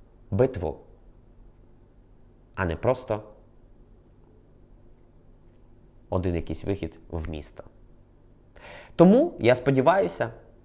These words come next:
що ви мене зрозумієте, що я не завжди підтримую ваші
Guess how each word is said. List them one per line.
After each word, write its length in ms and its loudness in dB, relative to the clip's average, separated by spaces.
що 560 0
ви 100 2
мене 180 -2
зрозумієте, 680 -6
що 180 -8
я 140 -2
не 100 -4
завжди 440 -2
підтримую 560 -2
ваші 360 -2